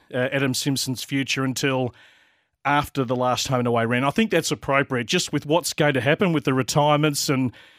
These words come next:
you know, whether Luke Shuey gets to the start line, whether Hearn gets to the start line. We know Nick Naitanui uh, done, but that should be the focus really this weekend, uh, not, uh, the coach, and that'll be dealt with in, uh, due course, and we'll see how that goes. Good on you, Mark. Uh, thank you for that. I appreciate it.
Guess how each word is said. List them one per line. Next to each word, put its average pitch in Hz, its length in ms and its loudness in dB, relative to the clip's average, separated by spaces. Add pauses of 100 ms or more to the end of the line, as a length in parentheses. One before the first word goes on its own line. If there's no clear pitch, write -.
(220)
you - 80 0
know, 175 60 2
whether 147 160 4
Luke 143 220 4
Shuey 147 360 2
gets 147 220 -2
to 139 80 -6
the 131 80 0
start 147 340 2
line, 147 240 4
whether 143 220 2
Hearn 143 320 4
gets 139 240 -2
to 135 60 -6
the 127 60 -2
start 139 300 0
line. 139 200 0
We 131 80 0
know 135 120 0
Nick 135 200 0
Naitanui 131 640 0
uh, 127 60 0
done, 151 380 2
but 139 160 -2 (420)
that 156 200 -2
should 139 220 -2
be 135 200 0
the 117 80 -6
focus 139 480 0
really 131 240 0
this 135 240 -4
weekend, 160 600 0
uh, 131 120 0
not, 143 340 -4
uh, 131 80 2
the 117 100 -4
coach, 135 380 0
and 139 80 -2
that'll 127 100 -2
be 117 120 -4
dealt 123 200 -4
with 120 200 -8
in, 120 200 -4
uh, 117 80 -2
due 123 220 -4
course, 131 360 -2
and 123 100 -6
we'll 117 60 -4
see 127 200 -2
how 127 60 -2
that 123 160 -2
goes. 151 260 2
Good 170 140 2
on 185 80 2
you, 180 80 4
Mark. 180 360 2
Uh, 165 220 2
thank 170 240 -2
you 165 100 0
for 160 120 -2
that. 196 120 2
I 170 60 4
appreciate 180 560 0
it. 247 140 -2